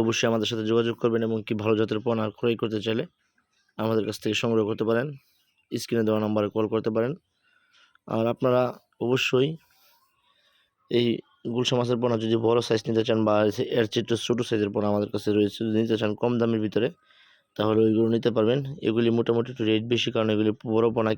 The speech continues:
এক কেজিতে চারশো পিস হবে, চারশো বা পাঁচশো লাইনের পোনা হবে সর্বোচ্চ।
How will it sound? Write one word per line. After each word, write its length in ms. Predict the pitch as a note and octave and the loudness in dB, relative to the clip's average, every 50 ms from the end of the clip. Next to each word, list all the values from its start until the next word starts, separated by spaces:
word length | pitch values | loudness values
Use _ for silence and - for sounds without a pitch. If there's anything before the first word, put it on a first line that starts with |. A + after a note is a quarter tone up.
| A2+ A#2 | -4 -8
এক 60 | A2 - | -8 -6
কেজিতে 260 | - A#2+ A2+ B2 A#2 A2 - | -4 -4 -2 -2 -4 -2 -2
চারশো 240 | A#2 A2+ - - A2 - | -2 -4 -2 -4 -6 -4
পিস 140 | G#2+ A2 G#2+ A2+ | -4 -2 -2 -2
হবে, 120 | G#2+ C3 D#3+ D#3 _ _ _ _ _ _ _ _ _ _ _ _ _ _ _ - | -2 -2 -6 -10 _ _ _ _ _ _ _ _ _ _ _ _ _ _ _ -4
চারশো 280 | - A2 G#2+ - - A2 A2 | -2 0 0 2 2 2 2
বা 80 | A2+ G#2+ | 0 0
পাঁচশো 200 | - A2+ - - A2 G#2 | 0 -2 0 0 2 2
লাইনের 220 | G#2+ G#2+ A2 G#2+ - | 2 2 0 0 0
পোনা 140 | A#2 G#2+ G#2 G2+ | 0 0 0 0
হবে 160 | G2+ G#2+ B2 D3 D3+ - | -2 -2 -2 -4 -4 -2
সর্বোচ্চ। 340 | - A2 G#2 A2 A2 - - | -2 0 0 0 -2 -4 -4